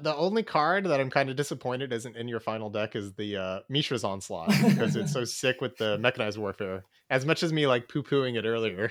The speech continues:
Speaker 1: <laughs> I think it's pretty sweet in your deck. But this deck's pretty, pretty awesome. Um, rather than list off, you know, all twenty-four spells that are here, the red black deck with the blue, what I'll do is I will post the links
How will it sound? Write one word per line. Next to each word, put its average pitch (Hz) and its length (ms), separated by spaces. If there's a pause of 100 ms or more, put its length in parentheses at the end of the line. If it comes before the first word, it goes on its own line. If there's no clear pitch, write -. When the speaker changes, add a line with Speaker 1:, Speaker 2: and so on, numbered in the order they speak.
Speaker 1:
<laughs> - 100
I - 840
think 151 120
it's 156 100
pretty 139 200
sweet 135 220
in 127 60
your 107 120
deck. 107 220 (120)
But 107 220 (180)
this 165 140
deck's 214 200
pretty, 185 380
pretty 185 200
awesome. 151 600 (120)
Um, 127 220
rather 135 280
than 131 260 (220)
list 123 300
off, 117 300 (140)
you 113 120
know, 104 100
all 110 160
twenty-four 110 840
spells 101 360
that 104 100
are 95 60
here, 95 580
the 101 80
red 107 220
black 98 320
deck 95 240 (360)
with 113 140
the 110 60
blue, 104 480 (180)
what 131 160
I'll 127 120
do 120 280
is 113 100
I 110 120
will 110 180
post - 640
the 107 200
links 107 480